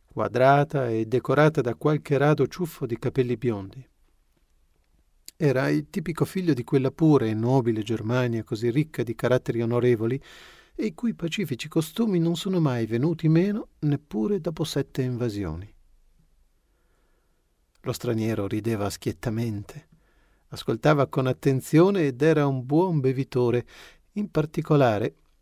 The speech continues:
apprezzava tanto lo champagne quanto, probabilmente, i vini paglierini di Johannisberg. Si chiamava Hermann,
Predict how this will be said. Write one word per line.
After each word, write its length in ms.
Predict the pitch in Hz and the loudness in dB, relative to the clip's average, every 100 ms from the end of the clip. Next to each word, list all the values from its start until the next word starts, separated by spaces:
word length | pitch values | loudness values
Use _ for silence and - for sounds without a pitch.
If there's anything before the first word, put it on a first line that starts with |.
| _ | _
apprezzava 560 | 151 202 180 127 107 | -6 -4 -2 0 -2
tanto 400 | 117 165 185 156 | 0 2 2 2
lo 100 | 123 120 | -2 -2
champagne 680 | 156 156 156 214 240 208 160 | 0 0 -2 -4 -4 -6 -6
quanto, 560 | - 165 135 - 120 - | 0 2 2 -2 -4 -6
probabilmente, 1040 | - 127 107 110 120 123 117 95 95 - - | -4 -2 -2 -4 -4 -6 -6 -8 -10 -12 -10
i 120 | - 165 | -6 -4
vini 280 | 202 160 | -2 -4
paglierini 800 | - - 160 170 175 143 117 117 | -6 -4 -2 2 2 0 -2 -6
di 140 | 110 120 | -6 -4
Johannisberg. 800 | 135 110 80 71 - - - _ _ _ _ _ _ _ _ _ _ _ _ _ _ _ _ | 0 0 -4 -12 -20 -20 -20 _ _ _ _ _ _ _ _ _ _ _ _ _ _ _ _
Si 260 | - - 156 | -16 -12 0
chiamava 500 | 160 143 135 127 - - - | 4 6 4 2 0 -6 -6
Hermann, 440 | 113 95 95 98 | -4 -4 -6 -8